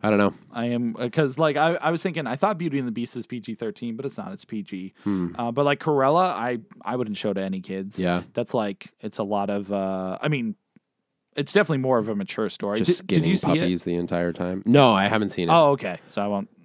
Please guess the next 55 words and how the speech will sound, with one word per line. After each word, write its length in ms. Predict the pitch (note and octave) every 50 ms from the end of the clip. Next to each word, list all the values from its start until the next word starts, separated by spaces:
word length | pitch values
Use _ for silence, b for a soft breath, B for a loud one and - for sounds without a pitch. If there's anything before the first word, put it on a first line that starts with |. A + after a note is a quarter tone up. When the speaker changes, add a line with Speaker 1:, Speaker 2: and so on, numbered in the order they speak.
| - A#2
Speaker 2:
uh, 100 | A#2 A2+ E3
not 180 | E3 E3+ D#3+ -
that 80 | D#3
I 60 | C3+
was 100 | A#2+ A2+
gonna 120 | A#2 A#2+ A2
spoil 280 | - D#3 G#2+ G2+ G2
anything, 360 | G2+ G2+ G2+ G2 - A2 G#2+ G2
but 200 | A2+ G#2 - -
I 60 | G#2+
don't 120 | G#2 G2+
have 100 | G2+ F#2
to, 60 | F2+
I 80 | E2+ -
don't 180 | F#2+ F2+ E2 D#2
Speaker 1:
Damn. 180 | D#2+ - - F#2
Speaker 2:
wanna 80 | A2 A2
talk 260 | G#2+ - G#3+ F#3+ -
too 100 | - -
much 220 | G#2+ G2 G#2 - - -
about 160 | - C#3 D#3
it, 80 | - -
but 80 | - D#3+
Speaker 1:
Well, 200 | F3 F3+ F3 D3+ -
we 200 | C3 C3 E3+ E3+
tried 180 | - A#3+ C#4
to 80 | - C#3
watch 240 | C3+ C3+ B2 - -
Maleficent 560 | F#2 F2 F#2+ B2 C3+ - B2 - G2+ F2+ E2+
with 80 | E2+ -
the 100 | - E2+
kids, 280 | - - F2 E2 D#2
and 100 | D#2+ E2
they, 80 | E2+ E2+
like, 220 | E2+ E2 D#2+ D#2+ _ _ _ _ _ _ _ _ _ _ _ -
couldn't 420 | - G2 F2+ F2 E2 D#2 - -
sit 160 | - - -
still. 200 | - - - F#3
Speaker 2:
Yeah, 200 | G3 F#3 - - -
it's 140 | - B2+ -
more 160 | D#3 D3 C#3+
of, 120 | C#3 B2 A#2+
like, 240 | C3 B2 A#2+ -
a, 600 | B2 A#2 A2 A2 G#2+ G#2 G#2+ G2+ - G2 G#2+ G#2+ G#2
a 40 | G#2
drama, 580 | G2+ G2 F#2+ - G2 G2 G2+ A2+ A#2+ A#2 F#2+ F2+
like 160 | F2+ F#2 F#2 -
a 80 | F2+ - _ _ _ _ _ _ _ _ -
period 360 | - A#2+ B2 C3 C3 G#2+ F#2
drama 280 | - - F2 E2+ F2+ F2
almost. 520 | E2 E2+ F2 F2 F2 F#2 - - - -
Speaker 1:
Are 60 | D3+
you 120 | F#3+ A#3+ A#3+
familiar 340 | - D4+ D4+ C#4+ D4 C4+
with 180 | B3 A3+ F#3 -